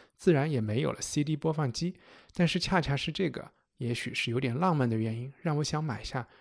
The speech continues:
这本附赠C D的书。当然我没有浪漫到想再去专门买一个C D机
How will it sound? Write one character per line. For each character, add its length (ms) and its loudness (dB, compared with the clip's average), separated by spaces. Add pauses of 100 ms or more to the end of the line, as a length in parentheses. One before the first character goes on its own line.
(160)
这 100 -2
本 180 -6
附 200 -8
赠 200 -4
C 220 -4
D 100 -6
的 120 -8
书。 280 -8 (460)
当 160 6
然 160 8
我 80 6
没 120 6
有 120 4
浪 180 4
漫 180 0
到 180 -2
想 200 -6
再 220 -2
去 160 -6
专 280 0
门 140 2
买 180 -2
一 120 -14
个 180 -4
C 240 -6
D 140 -4
机 240 -4